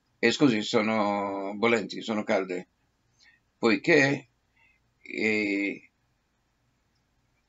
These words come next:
poiché le sorgenti si trovano vicino al bordo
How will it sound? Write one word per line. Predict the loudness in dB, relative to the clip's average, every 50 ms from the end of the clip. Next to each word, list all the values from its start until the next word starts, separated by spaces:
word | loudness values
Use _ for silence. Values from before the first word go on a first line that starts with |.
| _ _ _ _ _ _ _ _ _ _ _ _ _ _ _ _ _ _ _
poiché | -2 0 0 0 2 2 4 4
le | 4 2
sorgenti | 0 -2 -2 -2 -2 -2 -2 -6
si | -8 -6
trovano | 0 0 2 2 4 2 2 0
vicino | 0 -2 -2 -4 -2 0 0 0 2 2
al | 0 2
bordo | 4 4 4 4 4 0 -2 -2 0 0 0 -2 -2 -6